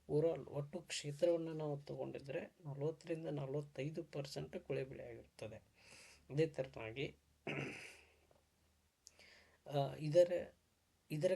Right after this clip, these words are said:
ಕಬ್ಬಿನ ಉತ್ಪಾದನೆಯಲ್ಲಿ ಈ ಬೆಳೆಯ ಪಾಲು ಮಾತ್ರ ಮೂವತ್ತರಿಂದ ಮೂವತ್ತೈದು ಪರ್ಸೆಂಟ್ ಎಂದು ತಿಳಿದು ಬಂದಿದೆ. ಅಂದ್ರೆ ಇದರ ಅರ್ಥ ಏನಂತಂದ್ರೆ, ಇವಾಗ, ಆ, ನೂರು, ನೂರು ಎಕರೆ ಕಬ್ಬು ಐತಿ ಅಂತಂದ್ರೆ, ಅದ್ರದ್ದು ಏನು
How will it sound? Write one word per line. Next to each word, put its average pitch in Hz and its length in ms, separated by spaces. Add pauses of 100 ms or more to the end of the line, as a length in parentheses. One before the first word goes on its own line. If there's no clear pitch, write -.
ಕಬ್ಬಿನ 160 340
ಉತ್ಪಾದನೆಯಲ್ಲಿ 151 800
ಈ 160 240
ಬೆಳೆಯ 151 320
ಪಾಲು 139 500 (160)
ಮಾತ್ರ 135 360 (180)
ಮೂವತ್ತರಿಂದ 151 580
ಮೂವತ್ತೈದು 143 640
ಪರ್ಸೆಂಟ್ 143 440
ಎಂದು 139 240
ತಿಳಿದು 151 340
ಬಂದಿದೆ. 127 400
ಅಂದ್ರೆ 131 300
ಇದರ 143 220
ಅರ್ಥ - 220
ಏನಂತಂದ್ರೆ, 143 800 (800)
ಇವಾಗ, 151 320 (340)
ಆ, 139 560 (400)
ನೂರು, 160 520
ನೂರು 160 580
ಎಕರೆ 156 380
ಕಬ್ಬು 143 360
ಐತಿ 135 300
ಅಂತಂದ್ರೆ, 131 680 (840)
ಅದ್ರದ್ದು 170 560 (120)
ಏನು 165 420